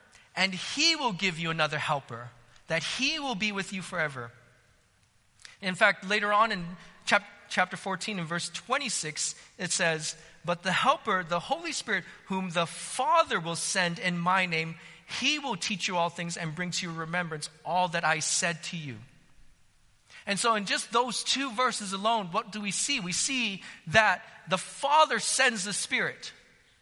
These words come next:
The Spirit proceeds from the Father. Yet here, in, then in chapter fifteen, Christ changes it here. Christ says in, in verse twenty-six of fifteen, He says, When the Helper comes, whom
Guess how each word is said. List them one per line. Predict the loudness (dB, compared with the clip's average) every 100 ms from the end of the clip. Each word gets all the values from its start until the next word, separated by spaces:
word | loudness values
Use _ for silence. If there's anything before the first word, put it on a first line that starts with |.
| _ _ -20 -20 _
The | -4
Spirit | -2 2 2 2
proceeds | 0 2 2 2 2
from | 0 0
the |
Father. | -2 2 4 4 2 -4 -8 -18 -20 _ _ _ -20 -14 2
Yet | 4 4
here, | 4 4
in, | 4 0 -10 0
then | 2 4
in | 2 2
chapter | 4 4 2
fifteen, | -10 -6 -6 -4 -4 -2 -2 -4 -8 -10 -20 -20 _ _ _ _ _ _ _ _ _
Christ | 2 2 2 -2
changes | -2 -2 0 -2 -2 -2
it | -4
here. | -4 -6 -6 -10 -18 -20 -4
Christ | 2 2 2
says | 0 -2
in, | -4 -8 -6
in | -4
verse | 0 -2 -2
twenty-six | -2 -2 0 -2 -2 -6
of | -4
fifteen, | -6 -6 -6 -4
He | -2
says, | 0 -2 -4 -10 -6
When | -2 0
the | 0
Helper | 4 2 2 -2
comes, | 2 4 4 2 -6 -12 -18 -20 -10
whom | -6 -4 -4